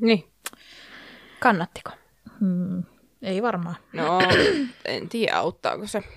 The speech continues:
Speaker 3: Niin.
Speaker 1: kuinka paljon.
Speaker 3: Mätä kuin mätä.
Speaker 1: Niinpä.
Speaker 2: Mm.
Speaker 3: Sen jälkeen, kun Moon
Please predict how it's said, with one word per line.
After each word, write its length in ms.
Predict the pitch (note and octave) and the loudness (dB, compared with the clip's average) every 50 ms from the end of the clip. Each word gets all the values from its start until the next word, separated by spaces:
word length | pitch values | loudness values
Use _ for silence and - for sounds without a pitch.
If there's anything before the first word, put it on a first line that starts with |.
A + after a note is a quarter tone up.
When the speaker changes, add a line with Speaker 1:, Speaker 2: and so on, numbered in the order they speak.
| - - - - - A#3+ A3 A3+ | -20 -20 -18 -10 -6 -6 -4 -2
Speaker 3:
Niin. 260 | G#3+ G#3 G3+ G#3 - - _ - - - | 0 0 0 -2 -4 -8 _ -18 -8 -4
Speaker 1:
kuinka 300 | F3 D#3 D#3 D#3 F3+ F3 | -2 -2 0 -2 -2 0
paljon. 320 | - E3 F3 F3 G3 F#3+ - - _ _ - | 0 2 2 2 2 0 -4 -10 _ _ -12
Speaker 3:
Mätä 360 | - - - - - C3 - | -10 -10 -10 -8 -8 -8 -6
kuin 180 | - - C#4+ D4 | -4 -6 -4 -4
mätä. 260 | C4 A#3+ - - - - _ _ - | -6 -8 -10 -14 -18 -20 _ _ -8
Speaker 1:
Niinpä. 520 | A3 G3+ F#3+ F#3 F#3 G3 G#3 G#3 G3+ G3 G3+ | -4 -4 -2 0 0 0 4 6 6 6 4
Speaker 2:
Mm. 60 | F#3 - - _ _ _ - _ - - - - - - _ - | 2 -4 -12 _ _ _ -20 _ -20 -20 -20 -20 -20 -20 _ -6
Speaker 3:
Sen 260 | - C#4 C4 C#4+ D4 | 0 2 2 2 4
jälkeen, 680 | D#4 D#4 D4 C#4+ C4+ C4 - C4 B3 B3 B3 A#3+ B3 A#3 | 4 4 6 6 4 4 4 4 4 6 6 4 2 0
kun 140 | A#3 A3 G#3+ | 0 0 2
Moon 320 | A3+ B3+ C#4 C#4+ C#4 | 2 2 0 0 0